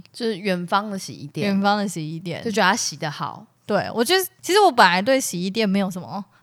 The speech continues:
Speaker 2: 特别的感觉，但大家都会觉得有一些来路不明的洗衣店很没有保障。
Speaker 1: 会啊。
Speaker 2: 对。
Speaker 1: 我个人是非常喜欢送洗衣服的人，因为我，
Speaker 2: 嗯。
Speaker 1: 我很喜欢穿毛衣，那毛衣就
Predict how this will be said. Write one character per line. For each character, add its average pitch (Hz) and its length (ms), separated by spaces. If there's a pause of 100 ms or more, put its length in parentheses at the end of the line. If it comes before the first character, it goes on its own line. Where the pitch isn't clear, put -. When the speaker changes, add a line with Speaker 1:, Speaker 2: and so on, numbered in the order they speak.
Speaker 2:
特 285 240
别 170 160
的 170 120
感 - 160 (180)
觉， - 340 (440)
但 359 240 (400)
大 277 100
家 240 100
都 262 120
会 254 100
觉 208 140
得 185 180
有 175 140
一 180 60
些 220 460 (240)
来 202 200
路 269 180
不 269 160
明 233 160
的 190 140
洗 175 380
衣 185 40
店 185 320 (220)
很 220 160
没 226 100
有 262 100
保 190 220
障。 185 340 (240)
Speaker 1:
会 - 160
啊。 427 540 (140)
Speaker 2:
对。 196 320 (400)
Speaker 1:
我 202 140
个 339 200
人 220 120
是 254 120
非 233 240
常 185 180
喜 - 160
欢 170 180
送 175 240
洗 151 200
衣 139 200
服 123 220
的 87 120
人， - 220 (240)
因 330 160
为 240 80
我， 185 80
Speaker 2:
嗯。 180 120
Speaker 1:
我 214 100
很 262 80
喜 240 80
欢 151 80
穿 180 180
毛 143 300
衣， 156 300
那 302 100
毛 220 240
衣 233 40
就 254 140